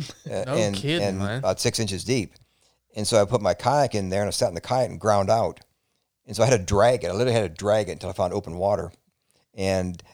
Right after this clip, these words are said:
Speaker 2: the first hundred and some miles is swamps.
Speaker 1: Mm.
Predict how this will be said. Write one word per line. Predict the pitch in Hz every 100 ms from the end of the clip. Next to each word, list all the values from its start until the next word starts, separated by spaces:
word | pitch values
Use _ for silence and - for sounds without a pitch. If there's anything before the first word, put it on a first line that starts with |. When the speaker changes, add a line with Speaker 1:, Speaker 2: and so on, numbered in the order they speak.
| _
Speaker 2:
the | 107
first | - 139 -
hundred | - 139 135 110
and | 101 92 90
some | - 101
miles | 101 131 110
is | 92 -
swamps. | - 120 139 82 - - - _ _ _ -
Speaker 1:
Mm. | 110